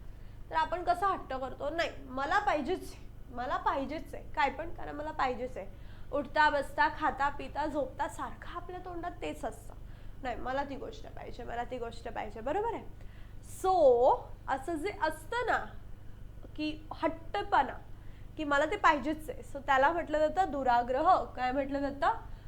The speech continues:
दुराग्रही. दुराग्रही म्हणजे अशी व्यक्ती की जी सतत हट्टपणा करत असते. ओके,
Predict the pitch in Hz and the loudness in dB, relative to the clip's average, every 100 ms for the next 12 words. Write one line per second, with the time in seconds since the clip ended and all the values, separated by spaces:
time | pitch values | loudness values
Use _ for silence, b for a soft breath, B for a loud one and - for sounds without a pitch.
0 | B 254 285 285 269 277 320 381 269 226 | B -2 4 6 6 4 4 2 0 -4
1 | 269 285 302 320 349 320 330 339 302 285 | 0 2 2 0 -2 -2 -2 0 0 0
2 | 349 320 320 - 285 262 285 - 269 - | -4 -4 -4 -6 -6 -4 -6 -6 -8 -4
3 | 285 349 - 277 277 - 294 269 240 233 | -2 -2 -2 -8 -8 -8 -4 -4 -4 -6
4 | 220 220 220 - - 226 427 | -8 -10 -12 -12 -12 -8 -8